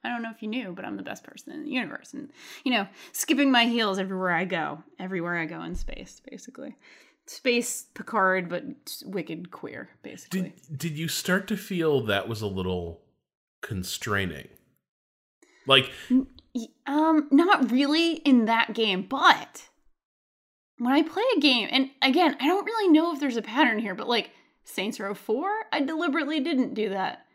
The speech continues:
Speaker 1: Bloodborne,
Speaker 2: Mm.
Speaker 1: I deliberately didn't <laughs> do that. Um, I'm trying to think of others, but, like, there's a, there's definitely a few where I'm like,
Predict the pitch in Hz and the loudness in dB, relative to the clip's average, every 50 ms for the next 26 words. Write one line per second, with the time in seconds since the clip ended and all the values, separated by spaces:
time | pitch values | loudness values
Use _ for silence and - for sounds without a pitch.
0 | _ _ _ _ _ _ _ - 330 392 453 480 440 302 262 233 208 190 180 170 | _ _ _ _ _ _ _ -4 0 2 2 2 4 4 4 4 4 2 2 -2
1 | 160 - - _ _ _ _ - 240 240 220 262 262 247 254 247 226 247 - - | -4 -6 -10 _ _ _ _ 2 2 4 6 4 4 4 4 2 2 0 0 0
2 | 220 226 202 220 214 202 196 - - 285 - - 208 185 - - 262 233 202 202 | -2 0 2 2 0 0 -4 -2 0 0 0 0 -2 -4 0 2 2 2 2 -2
3 | - - - - - - - - _ - 285 294 285 277 277 262 254 233 - - | -6 -12 -20 -20 -20 -20 -20 -20 _ 2 6 8 8 8 8 6 4 0 -2 -8
4 | _ _ _ _ _ - 269 254 302 330 330 311 320 269 254 - - 294 294 262 | _ _ _ _ _ -4 -2 0 2 2 4 4 4 2 2 2 2 4 4 6
5 | 220 202 - - - 277 285 285 302 302 277 294 269 - 240 277 277 277 262 233 | 4 4 2 2 2 4 4 4 4 4 4 2 0 0 0 2 2 2 2 2
6 | 220 330 349 349 - - 311 294 262 269 - 277 269 240 226 214 208 214 208 185 | 0 -2 -2 -2 -2 0 2 2 2 4 4 2 2 4 2 2 2 0 -2 -4
7 | 170 | -6